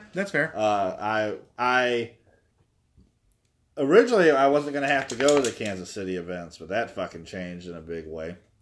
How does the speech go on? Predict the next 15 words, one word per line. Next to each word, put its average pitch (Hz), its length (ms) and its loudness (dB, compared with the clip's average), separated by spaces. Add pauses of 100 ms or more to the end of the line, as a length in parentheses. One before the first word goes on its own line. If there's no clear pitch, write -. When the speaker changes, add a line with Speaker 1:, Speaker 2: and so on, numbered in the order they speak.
(160)
Speaker 1:
Oh, 147 100 -4
yeah. 98 180 -4 (720)
Speaker 2:
Uh, 113 340 -2
the 104 140 -8
first 190 400 4
one, 156 160 0
they 135 120 2
wanted 131 320 -4
me 131 160 -4
to 117 100 0
be 123 280 0
there 117 460 2
so 110 240 -2
I 110 180 2
could, 104 500 -4